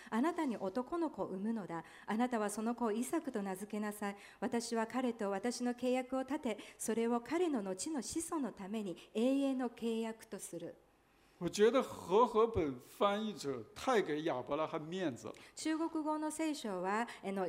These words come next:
Speaker 1: 訳からすると、本当に、え、その、アブラハムのメンツを立てていると思います。
Speaker 2: 亚伯拉罕就伏伏在地喜笑。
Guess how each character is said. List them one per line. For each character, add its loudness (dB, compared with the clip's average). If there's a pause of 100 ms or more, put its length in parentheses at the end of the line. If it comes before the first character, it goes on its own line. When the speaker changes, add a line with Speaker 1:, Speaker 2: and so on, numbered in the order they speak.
(140)
Speaker 1:
訳 0
か -2
ら -2
す -6
る 0
と、 -2
本 -2
当 -2
に、 0 (200)
え、 -6
そ -10
の、 -4 (120)
ア -2
ブ 8
ラ 2
ハ 0
ム -2
の -4
メ 0
ン -4
ツ -4
を -2
立 -2
て -2
て -2
い -2
る 0
と -4
思 -6
い -10
ま -10
す。 -10
Speaker 2:
亚 8
伯 6
拉 8
罕 6
就 6
伏 -2
伏 0
在 2
地 0
喜 0
笑。 4